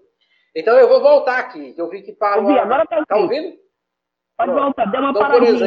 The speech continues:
Speaker 1: exemplo,
Speaker 2: Ok.
Speaker 1: isso. Cada uma dessas etapas é importante pra que a gente identifique coisas. Então, por exemplo, na etapa in vitro, in vivo, nós identificamos qual é a condi-, é, a, a con-, a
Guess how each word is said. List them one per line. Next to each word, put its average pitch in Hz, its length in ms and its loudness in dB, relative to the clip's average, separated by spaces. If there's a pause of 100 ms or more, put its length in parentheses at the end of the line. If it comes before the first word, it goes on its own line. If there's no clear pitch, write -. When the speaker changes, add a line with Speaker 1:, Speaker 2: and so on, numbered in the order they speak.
(140)
Speaker 1:
exemplo, - 380 -12
Speaker 2:
Ok. 214 500 -2 (100)
Speaker 1:
isso. 160 460 -12 (400)
Cada 285 260 -2
uma 233 120 -2
dessas 180 280 -8
etapas 185 420 -4
é 196 60 -4
importante 196 500 -10
pra 208 120 -8
que 208 100 -12
a 190 60 -6
gente 208 220 -14
identifique 214 520 -12
coisas. 185 480 -6 (180)
Então, 190 300 -12 (120)
por 208 160 -6
exemplo, 180 440 -10
na 185 140 -4
etapa 190 680 -8
in 170 180 -10
vitro, 196 440 -16
in 156 220 -14
vivo, 190 300 -8 (500)
nós 359 260 -2
identificamos 202 1120 -8
qual 175 260 -2
é 196 120 -2
a 208 100 -6
condi-, 196 480 -14
é, 147 520 -4
a, 131 100 -12
a 131 400 -16 (180)
con-, 226 240 -2
a 156 80 -12